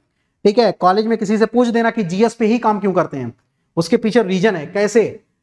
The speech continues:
आपका जो जीएस होता है ना बेटे, जीएस और into Y, कैपिटल Y को ही क्यों लेते हो? In case तुम इसकी जगह जीएस into small y क्यों नहीं ले सकते हो? ये फेल कर जाएगा।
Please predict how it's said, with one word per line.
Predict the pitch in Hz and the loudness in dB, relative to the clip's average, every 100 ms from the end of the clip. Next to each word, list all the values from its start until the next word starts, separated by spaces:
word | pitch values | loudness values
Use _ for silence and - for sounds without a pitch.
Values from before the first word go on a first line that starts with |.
| _ _ - | _ _ 0
आपका | 214 214 - 262 | 0 0 0 0
जो | 226 | 0
जीएस | 156 180 262 254 | -6 0 0 0
होता | 202 185 | -4 0
है | 180 | 0
ना | 196 | -2
बेटे, | 202 247 254 _ _ - | 0 -2 -2 _ _ -8
जीएस | 135 175 233 226 - _ _ | -2 4 4 2 -8 _ _
और | 196 208 | -2 -2
into | 202 180 254 160 | -2 -2 0 2
Y, | 165 170 131 _ - | 0 0 -6 _ -2
कैपिटल | 208 - 277 | -2 0 -2
Y | 214 220 247 | 0 0 0
को | 254 | 0
ही | 220 277 | 0 0
क्यों | 277 220 | -2 -2
लेते | 175 170 175 | 0 -2 -4
हो? | 170 - _ 180 | -8 -12 _ -4
In | 214 | -2
case | 220 262 | 2 2
तुम | 262 233 | 2 -4
इसकी | 240 262 | -2 0
जगह | 220 254 165 | 2 0 0
जीएस | 190 262 254 | 0 0 0
into | 214 202 285 277 - - 190 | -8 -2 -2 -2 -8 -4 -4
small | 214 226 277 247 | 0 2 4 2
y | 233 240 | 2 0
क्यों | 233 220 | -2 -2
नहीं | 214 | 0
ले | 185 | -2
सकते | 175 - 180 | -4 -4 -2
हो? | |
ये | 180 226 | 0 0
फेल | 233 220 214 | 2 0 0
कर | 156 | -4
जाएगा। | 131 120 117 | -6 -10 -12